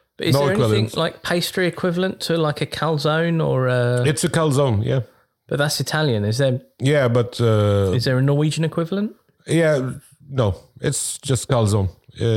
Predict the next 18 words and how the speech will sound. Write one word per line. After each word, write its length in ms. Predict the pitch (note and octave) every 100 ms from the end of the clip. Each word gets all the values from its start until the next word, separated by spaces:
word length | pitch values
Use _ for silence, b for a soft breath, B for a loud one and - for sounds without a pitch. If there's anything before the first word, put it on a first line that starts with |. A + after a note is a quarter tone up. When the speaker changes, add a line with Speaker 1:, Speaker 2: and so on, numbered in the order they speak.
| G#2+
Speaker 2:
if 140 | A2+ B2
you, 520 | A#2+ G#2+ G#2 G#2 G2
it's 180 | B2+ -
like 240 | E3+ D3+ C#3+
in 140 | B2
England, 480 | A#2 A#2+ A#2 G#2 G2+
the 60 |
U 240 | G#2 G#2+ A#2+
K, 280 | - G#2+ G#2
if 120 | G#2
you 180 | G#2+ G2
go, 360 | G2+ G#2 F#2+ G2 _ _ -
most 300 | A#2+ C3 A#2+
of 80 | G2+
the 100 | A2
restaurants 540 | A2 G#2 G#2 G#2+ G2
are 100 | G#2
French, 520 | F#2 A2+ A2 G#2 -